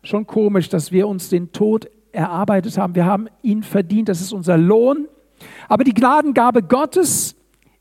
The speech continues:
ist eben kein Lohn. Es heißt hier nicht, die, der Lohn der Sünde ist der Tod und der Lohn Gottes ist das ewige Leben. Das heißt es hier nicht, sondern es heißt, die Gnadengabe Gottes.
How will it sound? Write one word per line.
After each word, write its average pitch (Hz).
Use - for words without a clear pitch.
ist 269
eben 269
kein 247
Lohn. 208
Es -
heißt 254
hier 254
nicht, 294
die, 226
der 214
Lohn 254
der 240
Sünde 254
ist -
der -
Tod 269
und 240
der 240
Lohn 240
Gottes 262
ist -
das -
ewige 208
Leben. 208
Das 208
heißt 294
es 165
hier 170
nicht, 143
sondern 254
es 233
heißt, 262
die 202
Gnadengabe 214
Gottes. 180